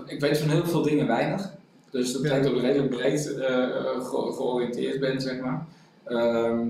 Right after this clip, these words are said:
Speaker 1: en op het moment dat ik daardoor wel de weg weet, kom ik uiteindelijk altijd wel bij een ondernemer die, eh, veel meer diepe kennis heeft op,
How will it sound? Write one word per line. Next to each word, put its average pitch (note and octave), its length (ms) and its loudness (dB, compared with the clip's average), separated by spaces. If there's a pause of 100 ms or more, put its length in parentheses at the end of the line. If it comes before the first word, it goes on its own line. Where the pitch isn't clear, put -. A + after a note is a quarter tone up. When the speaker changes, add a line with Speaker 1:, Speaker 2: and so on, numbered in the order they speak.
(340)
Speaker 1:
en B2 120 -4
op B2+ 60 -2
het B2 100 -2
moment C3 200 -4
dat B2+ 120 2
ik - 320 -4
daardoor A#2+ 600 0
wel B2 120 2
de A2 280 0
weg C#3+ 360 0
weet, - 360 -4
kom C3 160 -6
ik C3 80 -4
uiteindelijk C#3 480 0
altijd D3 220 -2
wel C3 120 0
bij B2+ 120 0
een B2+ 140 -2
ondernemer C3 460 -4
die, A#2 400 -4
eh, - 80 -12
veel C3+ 200 -2
meer B2 200 -2
diepe - 280 -6
kennis C#3 320 -2
heeft A2 220 -4
op, C3+ 200 -6